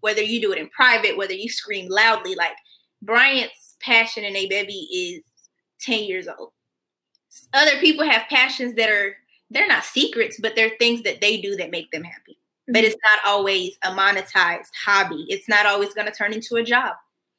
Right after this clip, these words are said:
Speaker 1: It may turn into an opportunity for somebody else, but it may not be your job.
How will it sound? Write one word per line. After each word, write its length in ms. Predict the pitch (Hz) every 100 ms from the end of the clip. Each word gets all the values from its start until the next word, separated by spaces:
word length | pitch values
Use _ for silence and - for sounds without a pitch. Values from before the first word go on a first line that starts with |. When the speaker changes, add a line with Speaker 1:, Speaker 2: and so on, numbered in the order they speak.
| _ -
Speaker 1:
It 140 | 254 320
may 200 | 302 311
turn 340 | 294 254 240 226
into 480 | 233 226 233 220 -
an 220 | 190 208
opportunity 460 | 214 - 226 202 214
for 100 | 196
somebody 420 | 202 170 160 170
else, 320 | 214 208 - _ _ _ _ _ _ _ _
but 100 | 190
it 80 | 202
may 140 | 202 196
not 160 | 180
be 60 | 185
your 280 | 180 190 196
job. 180 | -